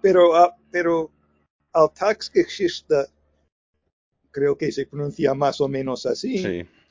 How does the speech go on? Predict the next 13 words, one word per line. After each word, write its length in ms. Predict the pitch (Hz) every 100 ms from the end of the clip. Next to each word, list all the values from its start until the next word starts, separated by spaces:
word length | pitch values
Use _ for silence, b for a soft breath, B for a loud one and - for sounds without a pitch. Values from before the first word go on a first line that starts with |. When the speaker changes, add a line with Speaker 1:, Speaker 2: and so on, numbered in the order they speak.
| _ b b b b -
Speaker 1:
siempre 340 | 185 214 208 226 -
se 140 | 180
quedó 380 | 175 170 185 180
de-, 200 | 160 160
dentro 460 | 160 160 165 165 185
de, 120 | 170 - 147
dentro 340 | 151 156 165 185
de 140 | 185
la 120 | 156
historia, 600 | 123 110 - 165 311 - - _ -
Speaker 2:
Mm. 180 | 92
Speaker 1:
porque 360 | 87 135 160 180
es 220 | 214 -